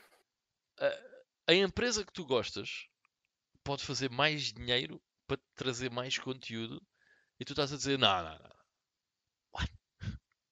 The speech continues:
Come on, dude. Por favor. Por favor.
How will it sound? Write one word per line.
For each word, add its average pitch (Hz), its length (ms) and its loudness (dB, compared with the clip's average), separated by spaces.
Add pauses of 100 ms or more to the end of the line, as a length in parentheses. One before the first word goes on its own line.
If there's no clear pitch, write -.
(380)
Come 147 220 -4
on, 180 220 10
dude. - 260 0 (760)
Por 226 300 2
favor. 107 720 0 (640)
Por 131 280 -8
favor. 92 500 -10